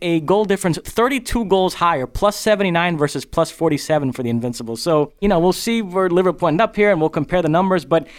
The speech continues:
uh, I don't think when you start talking about a team potentially being the greatest Premier League team ever, that the, the, the, the benchmark there is,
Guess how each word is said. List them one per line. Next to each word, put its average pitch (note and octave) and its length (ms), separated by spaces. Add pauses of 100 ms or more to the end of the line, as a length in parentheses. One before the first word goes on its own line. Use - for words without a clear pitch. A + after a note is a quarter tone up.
(160)
uh, D3+ 280
I F3 120
don't A3 160
think G#3+ 360 (240)
when D#3+ 220
you D#3 40
start F3 220
talking F3 200
about D3+ 120
a C3+ 40
team E3+ 180
potentially D#3+ 340
being D3+ 180
the C3+ 80
greatest D3 360
Premier D3+ 180
League C#3 140
team C#3+ 160
ever, D3 160
that C3+ 180
the, B2+ 100 (200)
the, D3+ 140
the, C#3+ 160
the C3+ 200
benchmark C#3+ 640
there C#3 280
is, B2+ 200